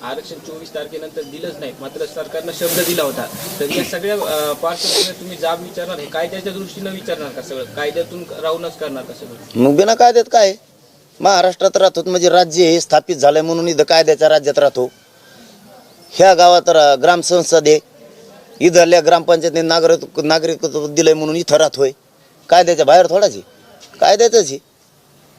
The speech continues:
Speaker 2: आता मुंबईत जर आमच्यामुळं जमावबंदी आहे, मग रेल्वे स्टेशनवर, रोडावर, डांबरावर हिंडताना लय मोठी गर्दी असते, ते त्यांना बी टाकणार का मग मध्ये तुम्ही? आता ती जमावबंदी नाही म्हणतायत का त्याला? तिथं कसं काय मग?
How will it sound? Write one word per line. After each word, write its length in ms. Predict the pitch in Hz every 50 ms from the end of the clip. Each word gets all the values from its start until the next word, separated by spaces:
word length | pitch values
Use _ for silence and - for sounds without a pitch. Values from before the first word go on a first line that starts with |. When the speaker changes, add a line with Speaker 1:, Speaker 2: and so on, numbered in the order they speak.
| _ -
Speaker 2:
आता 220 | 135 156 - 175
मुंबईत 380 | 185 202 214 214 214 214 214 -
जर 200 | - 202 202 196
आमच्यामुळं 480 | 196 208 208 190 214 214 214 214 208
जमावबंदी 640 | 196 214 214 220 214 214 202 196 208 196 185 180 151
आहे, 80 | 131 120 - - - - - - _
मग 140 | - 143 147
रेल्वे 320 | 175 202 214 214 214 208
स्टेशनवर, 540 | 190 - 208 196 - 185 180 190 190 190 185
रोडावर, 500 | 180 170 180 185 185 185 180 175 170 165
डांबरावर 440 | 160 175 175 175 165 165 165 165 151
हिंडताना 360 | 139 147 160 160 160 165 165
लय 140 | 170 190 208
मोठी 200 | 208 196 160 151
गर्दी 260 | 143 151 165 147 143
असते, 240 | 143 131 - 131 127
ते 60 | 131
त्यांना 300 | 131 - 185 190 190 185
बी 60 | 175
टाकणार 320 | - 180 170 170 170 147 123
का 160 | - - 131
मग 100 | 123 120
मध्ये 280 | 113 110 104 92 78 92
तुम्ही? 160 | 85 85 73
आता 160 | 65 - - - - - - - - - - - - - - - - - - - - - - -
ती 80 | 202
जमावबंदी 520 | 208 208 226 226 226 226 220 233 233 214 233
नाही 120 | 220 220
म्हणतायत 300 | 214 202 190 147 180 165
का 120 | - 135 131
त्याला? 180 | 120 107 - - _ _ _ _ _ _ _ _ _ 202 - - - - - - - - - - - - - - - - -
तिथं 240 | 220 233 - 269 269
कसं 220 | - 277 262 - -
काय 120 | 233 190 160
मग? 100 | 131